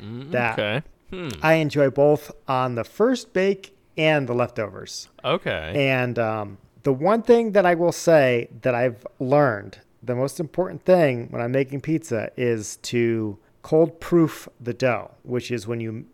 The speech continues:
Speaker 2: make the dough, leave it in the fridge for about three days to slowly develop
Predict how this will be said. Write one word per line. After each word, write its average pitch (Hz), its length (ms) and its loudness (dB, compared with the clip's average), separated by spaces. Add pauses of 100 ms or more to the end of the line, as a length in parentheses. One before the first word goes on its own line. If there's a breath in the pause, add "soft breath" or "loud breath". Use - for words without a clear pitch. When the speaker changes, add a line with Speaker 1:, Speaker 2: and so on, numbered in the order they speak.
(120)
Speaker 2:
make 135 300 -2
the 160 100 0
dough, 139 560 0 (160)
leave 131 220 -6
it 135 60 -8
in 127 100 -6
the 120 80 -6
fridge 117 560 -2 (100)
for 107 300 -10 (260)
about 123 400 -4
three 151 240 -2
days 131 580 0 (240)
to 123 360 -2 (120)
slowly 131 1000 0 (200)
develop 117 560 -4